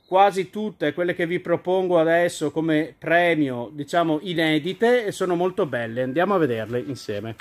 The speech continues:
eccole qui. Allora, partiamo dal primo premio. Questa è una Danas Delight per L ottantasette Bocasa.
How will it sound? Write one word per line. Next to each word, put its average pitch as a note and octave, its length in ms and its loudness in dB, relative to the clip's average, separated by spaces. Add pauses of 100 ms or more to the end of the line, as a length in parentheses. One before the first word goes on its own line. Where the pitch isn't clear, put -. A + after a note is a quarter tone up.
(280)
eccole F3+ 400 0
qui. C#3+ 120 -8 (3000)
Allora, D#3+ 600 6 (100)
partiamo A#3 640 4
dal G3 180 4
primo A#3 340 2
premio. A#2+ 520 -2 (2250)
Questa A3+ 580 6
è G3 100 -2
una F3+ 240 4
Danas G#3+ 400 2
Delight G3+ 680 4
per F3+ 220 2
L A3 200 4
ottantasette G3+ 840 2
Bocasa. B2+ 760 -2